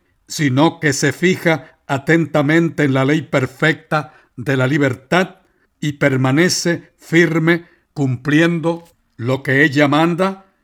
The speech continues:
será feliz en lo que hace".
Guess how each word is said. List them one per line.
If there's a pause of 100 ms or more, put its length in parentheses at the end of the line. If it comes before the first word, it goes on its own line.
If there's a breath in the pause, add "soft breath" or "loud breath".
será
feliz (320)
en
lo
que
hace".